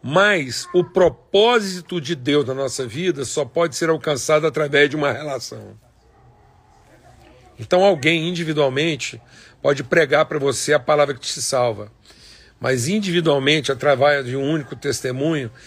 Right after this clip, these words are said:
você não será capaz de alcançar o propósito de Deus, porque o propósito de Deus só se alcança a partir de uma relação.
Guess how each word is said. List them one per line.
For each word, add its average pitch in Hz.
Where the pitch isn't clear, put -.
você 131
não 151
será 147
capaz 135
de 131
alcançar 135
o 131
propósito 131
de 113
Deus, 101
porque 120
o 135
propósito 131
de 120
Deus 131
só 135
se -
alcança 127
a -
partir 123
de 120
uma 120
relação. 107